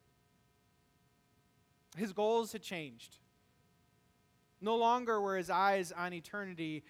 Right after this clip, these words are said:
Rather, his goal after coming away from this college was, uh, to build a legacy, to live a good earthly life so that people will remember him someday. When it came to church and when it came to God, it didn't matter.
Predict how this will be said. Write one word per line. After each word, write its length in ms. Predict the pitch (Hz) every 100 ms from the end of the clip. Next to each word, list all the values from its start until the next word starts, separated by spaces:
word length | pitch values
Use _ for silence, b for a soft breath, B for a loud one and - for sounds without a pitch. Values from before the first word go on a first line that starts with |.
| B B
Rather, 400 | - 208 202 196
his 220 | 185 247
goal 360 | 233 220 240 240
after 320 | 220 214 208
coming 300 | 185 208 208
away 220 | 196 208
from 180 | 214 202
this 220 | 196 185
college 480 | - - 196 208 175
was, 320 | 180 180 165 - B B
uh, 140 | 180
to 160 | 170 190
build 260 | 196 226
a 40 | 196
legacy, 560 | 180 190 220 - 214 208
to 120 | 202
live 240 | 185 208
a 60 | 180
good 320 | 143 202 220
earthly 360 | 208 208 208 185
life 300 | 170 180 185
so 140 | -
that 180 | 175 147
people 300 | - 247 226
will 100 | 196
remember 460 | 185 175 196 202 190
him 220 | 190 180
someday. 480 | - 160 151 113 101 _ _ _ _ _ _ _ _ _ _ _ _ _ _ _ _ _ -
When 120 | 160
it 60 |
came 240 | 160 190 180
to 60 |
church 440 | 151 - 190 175 -
and 80 | 156
when 120 | 156
it 80 | 147
came 200 | 165 147
to 60 |
God, 420 | 135 151 147 143
it 1160 | 139 _ _ _ _ _ _ _ _ _ _ _
didn't 160 | 156 175
matter. 260 | 170 165